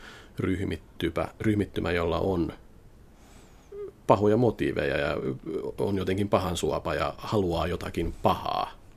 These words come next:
jostain syystä muille. Eli tota, siinä <clears throat> samalla se luo sellaisen perusasetelman, joka on ehkä se kaikista tyypillisin niin kuin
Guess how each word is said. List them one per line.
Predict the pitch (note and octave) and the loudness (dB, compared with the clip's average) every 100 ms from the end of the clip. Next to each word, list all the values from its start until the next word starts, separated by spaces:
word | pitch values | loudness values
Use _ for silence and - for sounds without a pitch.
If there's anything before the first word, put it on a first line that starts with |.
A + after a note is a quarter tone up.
| - - - - - C#3 - | -20 -20 -20 -20 -16 -10 -6
jostain | - - B2+ | -4 -4 -6
syystä | - - - - - - - - - - - | -4 -4 -4 -6 -8 -16 -20 -20 -20 -20 -10
muille. | G#3 F#2+ G#1+ A#1+ - - | 0 2 2 -4 -6 -4
Eli | E2+ D#2 - - | -2 -2 -4 -8
tota, | F2+ F2+ F2+ - - - - - - - - - - - - - - - - - - - - - - - - - - | -8 -4 -6 -6 -16 -20 -20 -20 -18 -16 -16 -16 -18 -18 -20 -20 -20 -20 -20 -20 -20 -20 -20 -20 -20 -20 -20 -20 -6
siinä | - G#2 G2 - - - - - - | 2 2 2 -2 -16 -20 -20 -20 6
<clears throat> | E3+ D3 B2+ | 10 10 8
samalla | A2+ A2 G2+ F#2 F#2+ | 4 4 6 4 2
se | G2+ | 4
luo | A2 F#2+ E2+ | 6 6 4
sellaisen | F2 F2 F2 | -2 -2 -2
perusasetelman, | F#2 F2+ F2+ - G2+ F#2 D#2+ D2 C#2+ D#2 | 0 0 -2 -2 0 0 0 -2 -2 -4
joka | - F#2 | -4 0
on | G#2 F#2 E2+ - - - - - - | 2 2 -2 -6 -18 -20 -20 -20 -2
ehkä | E2+ - | -2 0
se | F#2+ | -2
kaikista | A2 G#2+ - C#3 | -2 -4 -2 0
tyypillisin | D#3 F#2 - B1+ - - - | 4 4 2 -2 -2 -6 -6
niin | - D#2+ | -4 -2
kuin | F2 | -2